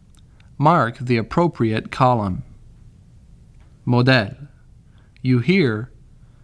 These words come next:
le frère. You mark the column labeled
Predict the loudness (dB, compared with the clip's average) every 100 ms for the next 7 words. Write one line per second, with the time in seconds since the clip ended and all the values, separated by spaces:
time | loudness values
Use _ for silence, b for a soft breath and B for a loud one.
0 | b b -20 -12 0 2 2 0 -2 0
1 | 0 -2 -8 -14 -20 -20 -20 -20 -20 -20
2 | -20 -20 -20 _ -20 -20 b b b b
3 | 0 4 4 4 2 -2 -8 -8 -2 0
4 | 2 0 0 2 2 0 -4 -4